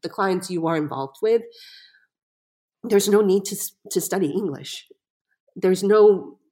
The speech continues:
reason why you need to put that extra effort into learning English. Um, school should be enough. So, although, um, as I always said with my sisters and my parents,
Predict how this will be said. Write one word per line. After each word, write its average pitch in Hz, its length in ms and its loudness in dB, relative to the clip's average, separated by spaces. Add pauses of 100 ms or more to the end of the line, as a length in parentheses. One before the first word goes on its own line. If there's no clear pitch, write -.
(220)
reason 196 600 2
why 190 240 -2
you 185 200 4
need 185 260 0
to 185 220 -4
put - 180 -6
that 170 160 -4
extra - 480 -6
effort 196 360 -2
into 156 760 -4
learning 165 420 0
English. 107 500 -10 (440)
Um, 165 540 -2
school 226 300 0
should 202 200 0
be 175 140 0
enough. 175 340 -6 (840)
So, 190 720 2 (800)
although, 226 340 -2
um, 214 240 -2
as 202 140 -2
I 202 140 2
always 226 300 0
said 196 220 -2
with 180 240 0
my 156 160 -2
sisters 185 680 2
and 165 180 2
my 165 160 2
parents, 165 640 -6